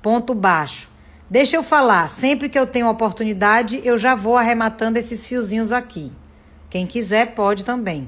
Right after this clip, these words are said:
Se não, deixa pra arrematar depois com agulha de tapeceiro. Nessa peça, o, o, o acabamento que eu estou fazendo é um acabamento simples. Eu só fiz criar uma borda.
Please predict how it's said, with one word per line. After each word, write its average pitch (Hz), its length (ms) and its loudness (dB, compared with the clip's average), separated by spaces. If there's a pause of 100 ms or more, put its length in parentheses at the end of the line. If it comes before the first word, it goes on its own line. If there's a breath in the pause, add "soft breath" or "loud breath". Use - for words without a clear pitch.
Se - 200 -10
não, 247 320 -2
deixa 240 300 -2
pra 233 140 -4
arrematar 208 480 -2
depois 196 440 -4
com 208 100 -8
agulha 196 280 -4
de 190 60 -8
tapeceiro. 202 640 -6 (840 soft breath)
Nessa 269 380 4
peça, 233 580 0 (320 loud breath)
o, 226 100 -2
o, 262 640 2
o 254 60 6
acabamento 233 880 2
que 214 120 -4
eu 220 40 0
estou 220 320 -2
fazendo 196 720 -2
é 214 100 0
um 220 60 2
acabamento 220 580 0
simples. 220 800 -4 (380 soft breath)
Eu 190 60 -4
só 233 200 0
fiz 247 340 -2
criar 240 880 0
uma 247 200 4
borda. 156 640 0